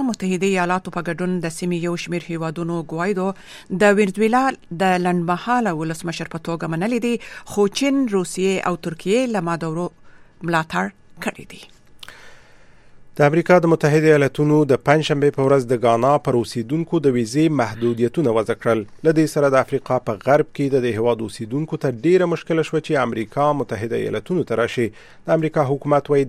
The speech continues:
Speaker 2: دغه بندیزونه یې ځکه لګولي چې ګانا له امریکا څخه په زور د ایستل شویو ګانایي وګړو په تسلیمیدو کې اقدام نه کوي. د امریکا د کورني امنیت وزیر کریستن نیلسن ویلي، ګانا د نړیوالو قوانینو په رڼا کې خپل هیواد ته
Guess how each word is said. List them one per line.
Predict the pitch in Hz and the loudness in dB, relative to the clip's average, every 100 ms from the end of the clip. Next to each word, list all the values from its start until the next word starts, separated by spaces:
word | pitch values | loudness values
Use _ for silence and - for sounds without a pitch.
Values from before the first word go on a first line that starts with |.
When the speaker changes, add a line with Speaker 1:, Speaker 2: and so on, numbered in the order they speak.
| 131 | 0
Speaker 2:
دغه | 123 113 | 0 0
بندیزونه | 117 110 113 143 | -2 -4 -4 -2
یې | 110 98 | -2 0
ځکه | 156 170 160 | -2 0 0
لګولي | 156 156 151 147 | 0 0 0 -4
چې | 156 120 | -6 -2
ګانا | 117 110 127 127 | -2 0 0 0
له | 107 | 0
امریکا | 98 101 147 - | -2 -6 -6 -6
څخه | - - - | -8 -8 -4
په | 110 | -4
زور | 120 170 110 - - - 123 | 4 4 4 -4 -20 -12 -4
د | 117 | -4
ایستل | - 117 104 | -4 -8 -6
شویو | 160 170 170 170 131 | -4 -2 0 -2 2
ګانایي | 123 110 107 113 | 0 2 -2 -2
وګړو | 107 131 170 170 | -2 0 -2 -2
په | 131 117 | -6 -6
تسلیمیدو | 110 123 117 117 135 180 | -8 -6 -6 -4 -2 -2
کې | - 139 | -2 -4
اقدام | - 131 143 147 143 | 0 0 2 0 -4
نه | - | -2
کوي. | 113 117 107 - - | 0 0 -2 -8 -10
د | 117 110 | -4 -4
امریکا | 101 - 123 | -4 -4 -4
د | 113 113 | -4 -4
کورني | 113 117 113 | -2 -2 -4
امنیت | 110 107 - | -4 -6 -6
وزیر | 107 151 151 | -6 -4 -6
کریستن | - 120 - 110 107 | -6 -6 -6 -8 -4
نیلسن | 156 170 165 160 | -4 -4 -6 -2
ویلي، | 165 160 165 160 - - - 120 | 0 2 2 0 -4 -20 -10 -2
ګانا | 110 127 143 | 0 2 2
د | 139 127 | 2 2
نړیوالو | 117 117 113 - | 2 2 0 -2
قوانینو | 113 117 113 107 110 | -4 -2 -4 -6 -6
په | |
رڼا | 113 147 160 | 0 0 0
کې | 139 - | -4 -8
خپل | 117 90 | -8 -6
هیواد | 110 139 151 - | -2 0 0 2
ته | 147 | 0